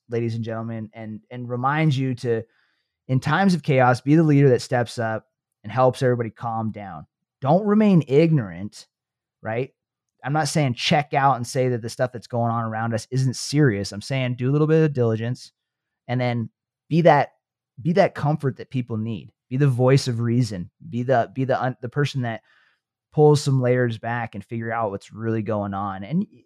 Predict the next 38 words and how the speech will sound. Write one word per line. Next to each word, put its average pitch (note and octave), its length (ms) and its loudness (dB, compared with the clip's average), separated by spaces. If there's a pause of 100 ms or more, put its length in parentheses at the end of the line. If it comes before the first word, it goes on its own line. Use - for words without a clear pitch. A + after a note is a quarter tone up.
you A#3 100 -20
know, G3 120 -4
you're G3 140 0
gonna G#3+ 120 4
have F3+ 260 4
some D#3 140 0
doubt. B2+ 220 2
You're C3 120 2
gonna C3 120 0
have C3+ 260 2
some, B2+ 340 -2
you B2+ 80 -6
know, A2+ 60 -4
you're A#2 100 -6
gonna C3+ 120 -4
be C#3 80 0
a B2 40 0
little B2+ 160 2
bit B2+ 140 -2
skeptical A#2+ 580 -6
of A2 100 -4
the A#2 60 -10
information A2+ 440 -8
you're A2+ 80 -6
getting. A2+ 240 -10
That's C3+ 180 -6
okay. D3 400 -2 (600)
But A#2+ 120 -4
do B2+ 80 -2
your D3 160 4
best, A#2+ 400 -2
report A#2+ 300 -4
the B2+ 80 -10
facts, - 560 -10 (120)
and, A#2 300 -6
uh, A2+ 260 2 (420)
provide C3+ 580 0 (140)
calm C3+ 520 0